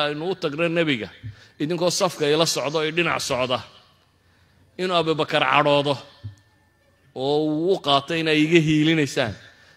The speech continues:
Dabeetana uu Nebi Maxamed cadhoodo, dabeetana Ilaahay cadhoodo. Bani Salama in balaaya ku soo degtaa baan uga baqayaa," buu yidhi. "Ninkani waa duu shaybati lmuslimiine, ka gaabsadoo reerihiinni qabta," buu ku yidhi.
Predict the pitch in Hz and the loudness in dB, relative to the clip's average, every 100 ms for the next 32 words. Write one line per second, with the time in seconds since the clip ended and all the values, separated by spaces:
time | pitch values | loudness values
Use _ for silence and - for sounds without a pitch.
0 | _ 127 151 156 160 165 175 180 180 156 | _ -4 0 2 0 -2 -2 0 0 -2
1 | 127 139 139 127 135 135 135 127 - - | -4 -4 -2 0 2 2 0 -4 -8 -20
2 | _ - 151 147 170 180 170 160 175 139 | _ -4 -2 0 -2 -2 0 0 -2 -2
3 | 139 139 127 123 113 - - - - _ | -2 0 0 -2 -8 -14 -16 -16 -16 _
4 | _ _ _ _ _ _ _ - 139 135 | _ _ _ _ _ _ _ -6 -4 -2
5 | 147 151 180 180 160 180 165 170 175 165 | -4 -4 -4 -4 -2 -2 -2 -6 -8 -6
6 | 151 151 156 165 156 160 151 139 135 147 | -6 -4 -2 -2 -4 -6 -4 -2 -2 -2
7 | 147 120 98 82 - _ _ 160 156 156 | -4 -4 -6 -10 -20 _ _ -6 -4 0
8 | 170 156 135 131 160 165 143 139 131 131 | 2 2 0 -4 -4 -2 -2 -4 -6 -8
9 | - 139 147 135 107 90 - _ - 170 | -6 -4 -4 -4 -6 -12 -20 _ -6 -2
10 | 147 131 160 151 143 151 160 143 139 131 | -2 -2 -4 -2 0 0 0 -2 -4 -6
11 | - 123 117 110 85 | -6 -8 -6 -8 -10